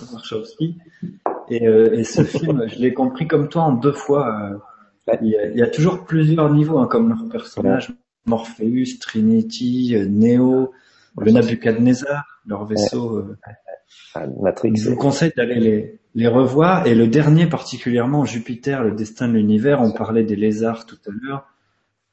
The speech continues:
Speaker 1: Euh, il y a aussi beaucoup de choses vraies dans ce film.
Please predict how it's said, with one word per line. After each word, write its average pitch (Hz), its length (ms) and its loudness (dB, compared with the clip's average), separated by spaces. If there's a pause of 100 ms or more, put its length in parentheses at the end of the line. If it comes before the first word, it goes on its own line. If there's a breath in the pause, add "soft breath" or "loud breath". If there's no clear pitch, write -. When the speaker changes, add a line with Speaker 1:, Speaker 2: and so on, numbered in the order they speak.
(180)
Speaker 1:
Euh, 104 480 -12
il 107 100 -6
y 104 80 -2
a 104 40 0
aussi 104 220 -4
beaucoup 113 280 -4
de - 40 -18
choses 107 300 -8
vraies 123 160 -6
dans 110 140 -6
ce - 120 -16
film. 92 220 -16